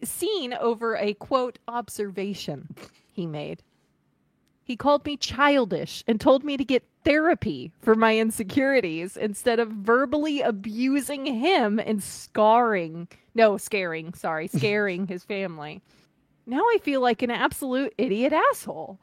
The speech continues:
Speaker 1: And like I ruined Christmas for him and everybody with my oversensitivity. Am I the asshole?
Speaker 2: For doing it at Christmas, yes. You can't do that at Christmas dinner.
Speaker 1: But
Speaker 2: That's
Speaker 1: is he not the asshole for saying it
Speaker 2: That's
Speaker 1: at
Speaker 2: not the que-,
Speaker 1: Christmas
Speaker 2: that's not
Speaker 1: dinner?
Speaker 2: the question.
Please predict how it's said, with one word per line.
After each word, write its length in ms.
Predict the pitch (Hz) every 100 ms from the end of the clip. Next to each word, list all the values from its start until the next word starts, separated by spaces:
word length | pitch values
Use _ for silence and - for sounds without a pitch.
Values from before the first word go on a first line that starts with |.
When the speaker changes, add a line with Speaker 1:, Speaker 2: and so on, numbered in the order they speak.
| _ _ -
Speaker 1:
And 140 | 262
like 200 | 285 285
I 100 | 302
ruined 360 | 285 415 494 480
Christmas 480 | 554 679 359 269 -
for 180 | 208
him 260 | 208 180 185
and 100 | 247
everybody 600 | 127 403 480 226 160 175
with 200 | 220 233 -
my 140 | 294
oversensitivity. 1160 | 208 214 240 - 330 320 359 427 381 202 175 190 -
Am 120 | 277
I 140 | 294
the 160 | 330 285
asshole? 680 | 269 339 - 381 403 427 427 - - _ - _ -
Speaker 2:
For 160 | - 156
doing 300 | 151 170 220
it 80 |
at 80 | 233
Christmas, 420 | - 190 - 180 127
yes. 360 | 131 85 -
You 80 | 123
can't 320 | - 170 220
do 140 | - 233
that 220 | 208 196
at 100 | 202
Christmas 420 | - 170 - 156
dinner. 380 | 120 101 120 80 _ _ _ _
Speaker 1:
But 200 | 202 247
Speaker 2:
That's 180 | 254 -
Speaker 1:
is 60 | -
he 180 | 330 349
not 380 | 311 294 330
the 140 | 285 254
asshole 440 | 233 240 - 226
for 180 | 214 208
saying 540 | - - 240 214 185
it 40 | 160
Speaker 2:
That's 160 | 160 151
Speaker 1:
at 40 |
Speaker 2:
not 80 | 165
the 100 | 156
que-, 60 | 147
Speaker 1:
Christmas 220 | 131 -
Speaker 2:
that's 200 | 147 131
not 100 | 139
Speaker 1:
dinner? 80 | 120
Speaker 2:
the 60 |
question. 400 | - 117 104 -